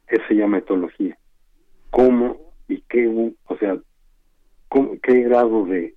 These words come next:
éxito, de felicidad tienen. Para eso tenemos que saber cómo son. Entonces, eso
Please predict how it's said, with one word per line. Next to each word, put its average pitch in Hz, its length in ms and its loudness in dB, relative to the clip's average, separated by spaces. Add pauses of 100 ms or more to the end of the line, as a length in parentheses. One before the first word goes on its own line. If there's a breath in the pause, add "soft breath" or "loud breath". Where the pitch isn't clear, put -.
(120)
éxito, - 560 -4
de 87 80 -4
felicidad 92 580 -4
tienen. 104 320 -2 (600)
Para 104 200 0
eso 117 180 2
tenemos 104 460 -4
que - 120 -14
saber 95 340 -6
cómo 98 280 0
son. 107 280 -6 (720)
Entonces, - 260 -2 (380)
eso - 480 2